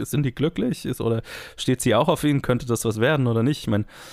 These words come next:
halt auch interessa-, inter-, interessant, weil, äh, Dakota Johnson fast zehn Jahre älter ist als er, also ist auch mal eine, ein bisschen eine andere Beziehungsdynamik nochmal, was der Film ja auch offen anspricht, aber es ist jetzt was, was man nicht so häufig sieht, in dem Sinne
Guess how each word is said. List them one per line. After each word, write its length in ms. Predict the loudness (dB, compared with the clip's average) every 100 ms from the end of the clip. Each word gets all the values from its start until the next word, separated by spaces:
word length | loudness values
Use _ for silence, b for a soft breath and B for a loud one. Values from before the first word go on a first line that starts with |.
| B B
halt 220 | 0 2
auch 180 | 2 2
interessa-, 360 | 2 0 2 2
inter-, 420 | 2 0 0 0
interessant, 580 | 0 0 2 2 2 2
weil, 320 | 4 4 2
äh, 100 | 2
Dakota 340 | 2 2 0 0
Johnson 320 | 0 0 -2
fast 220 | -4 -2
zehn 160 | 0 2
Jahre 220 | 2 0
älter 220 | 2 0
ist 120 | 0
als 160 | -2 0
er, 180 | 2 2
also 260 | 0 -4
ist 60 | -6
auch 80 | -2
mal 120 | 0
eine, 200 | 0 -4
ein 120 | -6
bisschen 260 | -4 -2 -2
eine 80 |
andere 480 | 0 0 0 -4 -8 -6
Beziehungsdynamik 800 | -2 2 2 4 4 4 4 2
nochmal, 440 | 2 4 4 4 2
was 160 | 0
der 100 | 2
Film 160 | 2 2
ja 60 | 0
auch 100 | -2
offen 180 | -4
anspricht, 460 | -2 -2 0 -2 -4 B B B B -4
aber 140 | 0
es 80 | 0
ist 40 |
jetzt 200 | -2 0
was, 180 | -2 0
was 100 | 0
man 80 | 0
nicht 120 | 0
so 100 | 0
häufig 240 | 0 -2
sieht, 240 | -2 -2 -4 -18 -12 -12 -12 -8
in 120 | -2
dem 160 | 0 0
Sinne 200 | 0